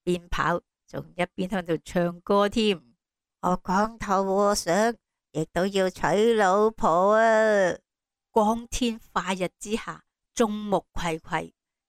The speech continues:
靈隱寺嘅癲和尚竟然跑落山搶人哋嘅新娘子，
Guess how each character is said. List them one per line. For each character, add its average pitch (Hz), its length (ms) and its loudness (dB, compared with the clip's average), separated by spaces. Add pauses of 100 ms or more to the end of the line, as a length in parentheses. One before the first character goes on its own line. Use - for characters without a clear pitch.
(220)
靈 214 240 -4 (260)
隱 262 300 0
寺 277 180 -4
嘅 - 160 -2 (180)
癲 330 260 0
和 170 220 0
尚 214 320 0 (400)
竟 202 200 -14
然 202 280 -2
跑 196 340 0
落 214 220 2
山 208 340 -2 (180)
搶 220 380 -4
人 160 300 -6
哋 185 180 2
嘅 208 120 -2
新 254 540 -4
娘 165 340 0
子， - 140 -6